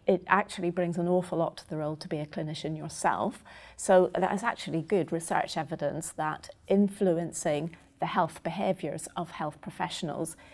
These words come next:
is best done by peer group icons. So it's that kind of principle, really. It's being able to say to people, um, "I understand your perspective, I'm a clinician myself,"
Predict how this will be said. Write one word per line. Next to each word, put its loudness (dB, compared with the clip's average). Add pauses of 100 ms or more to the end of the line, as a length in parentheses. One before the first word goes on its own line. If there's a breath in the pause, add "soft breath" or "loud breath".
(220 loud breath)
is 2
best 2
done 0
by 0
peer 0
group -6
icons. -8 (400 loud breath)
So 6
it's 6
that 6
kind 2
of -6
principle, -2
really. 4
It's 2
being 4
able 4
to -8
say -2
to -10
people, 0 (280 loud breath)
um, 6
"I 6
understand 0 (180 loud breath)
your 8
perspective, -2
I'm 0
a -4
clinician -6
myself," 0